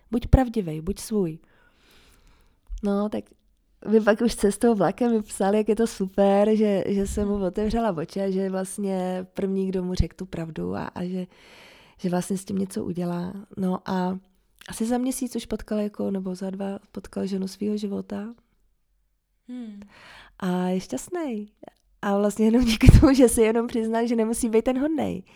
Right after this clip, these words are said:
Speaker 2: Mhm.
Speaker 1: Protože ten hodnej kluk jako, a, všechny šance vlastně promarnil tím, že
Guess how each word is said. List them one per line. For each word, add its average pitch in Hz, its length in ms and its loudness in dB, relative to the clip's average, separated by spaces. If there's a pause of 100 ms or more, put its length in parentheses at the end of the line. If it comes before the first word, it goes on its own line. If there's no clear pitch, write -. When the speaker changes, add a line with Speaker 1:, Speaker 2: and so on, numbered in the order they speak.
(160)
Speaker 2:
Mhm. 220 240 -10 (340)
Speaker 1:
Protože 202 360 -4
ten 220 200 -4
hodnej 220 280 -4
kluk 226 260 -6
jako, 240 420 -4 (960)
a, 208 60 -2 (720)
všechny 247 320 -4
šance 240 360 -4
vlastně 247 260 -4
promarnil 247 540 -4
tím, 240 200 -8
že 247 120 -2